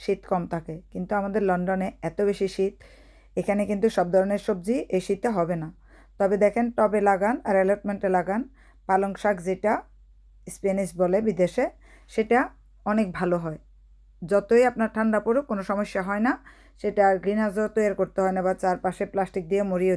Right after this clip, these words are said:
দিতে হয় না। তা আপনারা দেখতে পাচ্ছেন টবে কি সুন্দরভাবে লাই শাক, যেটা হলো সরিষা শাক বলে বিদেশে, মানে আমরা সরিষা শাক বলি, অনেকে এটাকে লাই শাকও বলে, লাই শাকটা হবে। আর স্পেনে যেটা পালং শাক, এটা হবে এই সিজনে। পালং শাকটা যদিও আপনার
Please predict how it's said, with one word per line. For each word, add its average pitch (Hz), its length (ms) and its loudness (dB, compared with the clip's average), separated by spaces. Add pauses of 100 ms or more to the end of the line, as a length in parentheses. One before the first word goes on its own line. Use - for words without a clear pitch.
দিতে 170 260 -6
হয় 175 180 -4
না। 233 80 -2 (680)
তা - 120 2
আপনারা 202 260 0
দেখতে 208 240 -2
পাচ্ছেন 214 240 0 (140)
টবে 196 280 4 (220)
কি 208 80 -6 (120)
সুন্দরভাবে 214 460 2 (100)
লাই 196 140 4 (100)
শাক, 233 140 0 (100)
যেটা 202 260 -2
হলো 254 140 2 (120)
সরিষা 214 400 0
শাক 214 140 0 (100)
বলে 180 220 0
বিদেশে, 175 340 -6 (520)
মানে 175 240 -4
আমরা 185 220 0
সরিষা 220 360 2
শাক 202 200 2
বলি, 190 180 2 (540)
অনেকে 202 240 0
এটাকে 208 200 0 (100)
লাই 190 180 6
শাকও 190 280 0
বলে, 208 160 0 (460)
লাই 190 180 6
শাকটা 220 280 0 (100)
হবে। 208 200 0 (460)
আর 185 140 2 (140)
স্পেনে 208 280 -2 (100)
যেটা 208 180 0 (100)
পালং 202 200 2 (100)
শাক, 269 120 0 (160)
এটা 190 220 2
হবে 156 180 -4 (280)
এই 185 120 -2
সিজনে। 175 360 -4
পালং 233 240 2
শাকটা 277 280 2
যদিও 269 300 6 (200)
আপনার 233 220 0